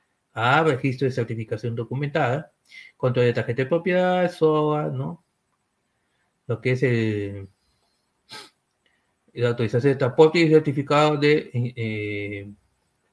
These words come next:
inspección técnica vehicular anterior, ¿no? La inspección visual, verificación del estado de conservación de la carrocería, chasis, vigas principales, espejos, parabrisas, dispositivos,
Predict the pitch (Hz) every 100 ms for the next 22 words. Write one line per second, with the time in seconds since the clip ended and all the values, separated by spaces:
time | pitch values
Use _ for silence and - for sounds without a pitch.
0 | _ - 110 117 139 135 139 139 143 143
1 | 143 135 131 117 104 98 95 - 110 160
2 | _ _ _ _ _ _ _ _ _ _
3 | _ _ _ _ _ _ _ 143 139 147
4 | 208 202 202 214 202 214 - - _ _
5 | _ _ _ _ - 127 127 123 127 165
6 | 160 147 135 123 151 147 143 139 135 135
7 | 131 143 139 131 131 143 139 156 160 160
8 | 156 156 180 185 190 185 185 180 185 165
9 | 156 160 - 156 151 147 151 - 143 139
10 | 147 156 151 135 143 139 135 147 151 143
11 | 127 139 135 131